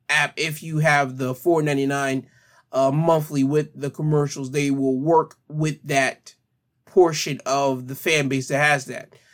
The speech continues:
So again, get the Peacock, uh, app if I were you. This is not an ad. They are not paying me. But, uh,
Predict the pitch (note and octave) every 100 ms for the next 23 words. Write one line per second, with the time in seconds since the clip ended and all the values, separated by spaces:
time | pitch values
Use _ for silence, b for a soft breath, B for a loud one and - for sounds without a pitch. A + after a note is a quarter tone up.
0 | b b - E3 D#3+ - A3+ A#3+ B3+ -
1 | _ _ _ F3 D3+ G#3 G#3 G#3 A3 G#3
2 | G#3+ G3+ G3 - - E3 D#3+ - F#3 F#3
3 | F3+ E3 F3+ F3 F3 D3+ D3 C3+ C#3+ E3
4 | E3+ A#2 D#3 E3 E3 C3+ B2 B2 D#3 F3
5 | D#3 F3+ F3 E3+ E3 D#3+ F3+ G#3 b b
6 | b b - C#3+ D3+ D3+ D3+ D3 C#3+